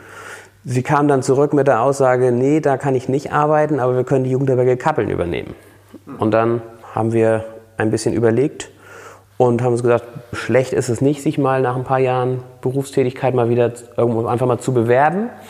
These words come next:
Wir gucken mal, ob das was ist. Absagen können wir immer noch. Und ja, der Vorstand hat uns die Chance gegeben, das auszuprobieren in Kappeln. Und wir haben relativ schnell gemerkt, dass das ein sehr dankbarer Job ist,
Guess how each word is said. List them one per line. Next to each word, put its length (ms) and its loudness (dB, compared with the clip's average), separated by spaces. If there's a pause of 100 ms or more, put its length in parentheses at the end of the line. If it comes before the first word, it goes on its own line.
(280)
Wir 120 2
gucken 340 0
mal, 160 2
ob 140 -2
das 180 0
was 140 0
ist. 320 0 (160)
Absagen 420 0
können 140 0
wir 20 2
immer 160 2
noch. 220 0 (720)
Und 540 -2 (180)
ja, 300 2
der 100 0
Vorstand 540 -2
hat 80 -2
uns 160 -2
die 60 -2
Chance 340 -2
gegeben, 680 -4 (960)
das 300 -6
auszuprobieren 800 -2 (440)
in 140 -2
Kappeln. 340 0
Und 220 -2
wir 140 -2
haben 180 0
relativ 420 -2
schnell 300 0
gemerkt, 400 -2
dass 160 -6
das 220 -8
ein 520 -2
sehr 140 0
dankbarer 520 0
Job 220 -2
ist, 220 -4